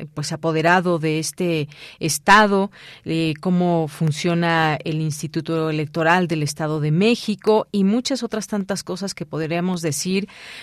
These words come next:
un ánimo mermado que me dejó tratando de ver el futuro,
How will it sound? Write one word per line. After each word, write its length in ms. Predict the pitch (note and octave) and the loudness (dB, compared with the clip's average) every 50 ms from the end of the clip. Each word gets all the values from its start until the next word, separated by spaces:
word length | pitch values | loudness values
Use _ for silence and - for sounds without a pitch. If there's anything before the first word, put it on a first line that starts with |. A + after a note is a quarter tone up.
| - - | -4 2
un 180 | F#3+ G3+ G#3 | 4 6 6
ánimo 420 | G#3 A3 A#3 A#3+ A#3 A3 A3 G#3+ F#3+ E3+ | 6 6 6 6 6 6 6 6 6 4
mermado 560 | E3+ E3+ E3 D#3+ F3+ F#3 F#3+ G3 F#3 F3+ D#3+ | 4 2 2 2 4 6 6 6 4 2 0
que 100 | - F3 | 0 0
me 140 | E3 D#3+ D#3+ | 0 0 0
dejó 320 | D#3+ D3+ - - F#3 F3+ | 0 -2 -2 -4 -4 -2
tratando 640 | - F#3 F3 E3+ - F3+ F3+ F#3 E3 F#3 F3+ E3 D3 - - - - - | 0 0 0 0 0 0 0 2 2 2 2 0 -2 -6 -12 -20 -10 -6
de 180 | - D3+ F3+ E3+ | 0 2 2 4
ver 160 | F3+ F#3 F3+ | 4 4 4
el 120 | F#3+ F#3 | 2 2
futuro, 640 | - - F3 D#3+ D3+ - F#3 F3+ F3+ F3 F3 E3 D3 | 0 -2 -4 -4 -2 0 2 4 4 6 4 4 2